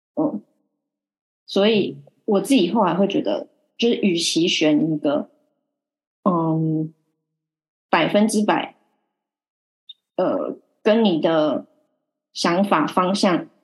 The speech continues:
相同的人，当下相同的人，不如选一个，不管你会怎么改变，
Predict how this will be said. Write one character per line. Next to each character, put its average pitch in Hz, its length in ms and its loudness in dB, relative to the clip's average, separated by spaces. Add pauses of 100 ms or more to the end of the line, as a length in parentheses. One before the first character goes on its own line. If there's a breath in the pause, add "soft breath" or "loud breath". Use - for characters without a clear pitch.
(180)
相 196 320 0
同 165 220 -2
的 131 80 0
人， - 260 -4
当 226 220 2
下 185 240 2
相 170 260 0
同 - 180 -4
的 - 80 -2
人， - 260 -8 (200)
不 254 120 2
如 190 140 2
选 - 320 0
一 - 80 -4
个， - 280 -6 (180)
不 330 100 4
管 175 220 2
你 160 80 0
会 208 180 2
怎 165 160 -2
么 151 80 -2
改 - 240 -4
变， - 280 -2